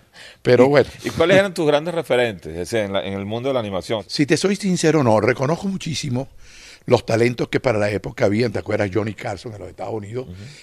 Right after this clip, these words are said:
Speaker 1: era una referencia inmediata para nosotros. Yo sabía que no era mi estilo. Es
Speaker 2: Ujú.
Speaker 1: decir,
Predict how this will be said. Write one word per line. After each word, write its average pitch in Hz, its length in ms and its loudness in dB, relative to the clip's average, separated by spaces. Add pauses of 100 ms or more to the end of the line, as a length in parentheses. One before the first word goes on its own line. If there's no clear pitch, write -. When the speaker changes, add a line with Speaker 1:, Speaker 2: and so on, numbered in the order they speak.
(100)
Speaker 1:
era 101 200 -2
una 104 280 0
referencia 92 540 -4
inmediata 95 460 -4
para 107 180 -6
nosotros. 175 420 -8 (540)
Yo 127 140 -2
sabía 165 260 0
que 131 100 0
no 131 120 -2
era 156 100 -4
mi 123 80 -6
estilo. 107 440 -12
Es - 60 -20
Speaker 2:
Ujú. 87 60 -14
Speaker 1:
decir, 92 300 -8